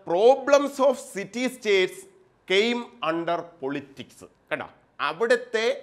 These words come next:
ആ സിറ്റി സ്റ്റേറ്റുകളിൽ ഉണ്ടായിരുന്ന പ്രശ്നങ്ങളും ആ പ്രശ്നങ്ങളുടെ പരിഹാരങ്ങളും.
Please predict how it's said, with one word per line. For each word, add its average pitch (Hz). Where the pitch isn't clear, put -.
ആ -
സിറ്റി 254
സ്റ്റേറ്റുകളിൽ 214
ഉണ്ടായിരുന്ന 180
പ്രശ്നങ്ങളും 190
ആ -
പ്രശ്നങ്ങളുടെ 160
പരിഹാരങ്ങളും. 123